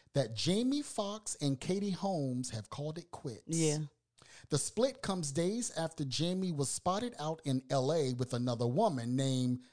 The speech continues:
Speaker 1: Sela V-, Vavi. <laughs> Sela Vave or Sela Vavi, whatever her name is,
Speaker 2: Mm-hmm.
Speaker 1: who is believed to be a singer. He was photographed holding hands with her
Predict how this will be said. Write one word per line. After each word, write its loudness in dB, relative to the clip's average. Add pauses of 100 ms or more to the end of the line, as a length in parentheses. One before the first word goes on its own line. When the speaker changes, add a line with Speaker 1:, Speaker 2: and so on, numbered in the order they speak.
(140)
Speaker 1:
Sela 0 (520)
V-, -8 (140)
Vavi. 4 (520)
<laughs> -2 (520)
Sela 6
Vave 4
or 2
Sela 4
Vavi, 6
whatever 6
her 6
name 2
is, -6 (100)
Speaker 2:
Mm-hmm. 2
Speaker 1:
who 8
is 2
believed 0
to 0
be 0
a 2
singer. 0 (1200)
He 4
was 0
photographed 4
holding 2
hands -2
with 0
her -4